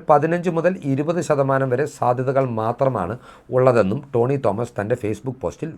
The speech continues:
വ്യക്തമാക്കുന്നുണ്ട്. ഇത്തരം സവിശേഷമായ ഒരു സാഹചര്യം ഉണ്ടാകുവാനുള്ള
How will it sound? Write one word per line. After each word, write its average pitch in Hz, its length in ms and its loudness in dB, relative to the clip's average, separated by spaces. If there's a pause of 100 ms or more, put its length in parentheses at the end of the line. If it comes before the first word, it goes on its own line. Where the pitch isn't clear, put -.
വ്യക്തമാക്കുന്നുണ്ട്. 78 760 -10 (260)
ഇത്തരം 220 320 0
സവിശേഷമായ 190 680 2
ഒരു 170 100 0
സാഹചര്യം 139 640 0 (240)
ഉണ്ടാകുവാനുള്ള 160 760 4